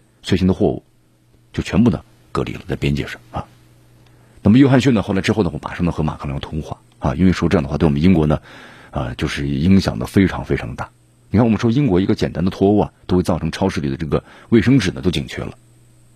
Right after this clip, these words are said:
那现在的话呢，突然四十八小时之内的话呢，没有任何的货物的运输，那对英国的影响就非常大了。所以货物呢，包括食物都很短缺啊。呃，那么现在这个电话打完之后的话，他说希望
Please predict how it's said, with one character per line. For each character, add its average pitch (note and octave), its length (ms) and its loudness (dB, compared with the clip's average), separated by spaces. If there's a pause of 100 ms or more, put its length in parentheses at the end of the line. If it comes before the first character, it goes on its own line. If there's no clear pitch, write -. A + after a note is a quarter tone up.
(500)
那 F2 100 4
现 F#2 180 2
在 F#2 60 2
的 E2+ 80 2
话 D#2+ 140 -2
呢， D2 80 -4
突 F2+ 160 -4
然 F2 40 0
四 F2+ 140 -2
十 C#2+ 80 -2
八 E2+ 140 0
小 - 180 -6
时 D2 100 -6
之 D2 80 -4
内 F2 140 4
的 D#2 80 2
话 D2+ 120 0
呢， C2 100 -6 (200)
没 G2+ 120 4
有 F#2 120 4
任 G2+ 200 4
何 E2 100 -2
的 E2 80 0
货 D#2+ 240 0
物 C#2 100 0
的 C#2+ 100 -4
运 E2 140 2
输， F#2 240 0 (460)
那 - 80 2
对 F2 160 0
英 A2 220 6
国 E2 100 2
的 D2+ 80 -2
影 F2+ 140 4
响 - 160 -6 (300)
就 D#2 100 -8
非 C#2 120 -6
常 C2 140 -10
大 B1+ 80 -10
了。 - 120 -18 (260)
所 E2+ 120 2
以 D2 40 -2
货 - 160 2
物 D2+ 120 2
呢， C2+ 140 -4 (300)
包 E2 100 0
括 D2+ 100 -2
食 - 180 0
物 F#2 100 6
都 D#2+ 80 4
很 C2+ 120 -2
短 - 140 -8
缺 - 180 -14 (220)
啊。 - 160 -20 (800)
呃， F2+ 340 2
那 A#2 80 6
么 A2+ 80 6
现 A2 140 2
在 A2 80 6
这 F2+ 100 -4
个 G#2 80 2
电 A2+ 160 2
话 F#2+ 320 -2
打 - 160 -4
完 E2 240 0
之 A2+ 140 2
后 G#2 240 2
的 E2 80 0
话， D#2 180 -4 (140)
他 G#2 120 0
说 F#2+ 80 0
希 - 180 2
望 F#2 300 0